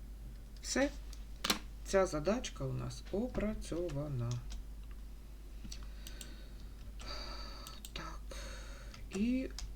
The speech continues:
на завершення у нас... Два завдання є. Сто п'ятдесят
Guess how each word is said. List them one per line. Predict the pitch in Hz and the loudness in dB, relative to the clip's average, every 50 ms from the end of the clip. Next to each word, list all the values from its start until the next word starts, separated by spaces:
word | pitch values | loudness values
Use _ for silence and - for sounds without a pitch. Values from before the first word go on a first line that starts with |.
| - - - - - - - - - - | -4 -4 -4 -6 -6 -6 -6 -6 -4 -2
на | - 160 170 180 185 185 165 - - - | 0 2 4 4 6 6 4 4 2 2
завершення | - 139 156 151 143 139 135 127 123 - - - - 202 208 220 247 269 320 320 - - - - - - - - - - - - - - - - - - - - - - - - - - - - - - - - - - - - - | 0 2 2 4 6 6 6 6 4 2 0 2 6 8 8 8 8 6 4 2 -2 -6 -8 -8 -8 -6 -6 -6 -6 -8 -8 -8 -8 -8 -8 -8 -8 -6 -4 -4 -4 -4 -6 -8 -8 -8 -8 -8 -6 -6 -8 -8 -8 -8 -8 -6 -4
у | 165 | -2
нас... | 160 160 156 151 143 139 - - - - - - - - - - - - - - - - - - - - - - - - - - - - - - | -2 0 2 2 2 2 0 -2 -6 -6 -8 -8 -8 -8 -8 -6 -6 -6 -6 -6 -6 -6 -6 -6 -6 -6 -8 -8 -8 -8 -8 -8 -8 -8 -6 -4
Два | 139 139 156 160 160 147 139 | -2 2 4 6 8 8 8
завдання | - 147 139 131 127 123 120 123 123 123 123 127 139 170 202 262 - - - - | 8 6 6 6 4 4 4 4 6 6 4 4 4 4 2 0 -2 -4 -6 -2
є. | 247 233 233 240 254 269 285 277 - - - - - - - - - - | 0 2 4 4 4 2 0 -2 -4 -6 -6 -6 -6 -6 -8 -8 -8 -8
Сто | - - - 247 214 | -2 2 4 4 6
п'ятдесят | - 214 208 196 190 190 - - - | 8 8 8 10 10 8 8 4 0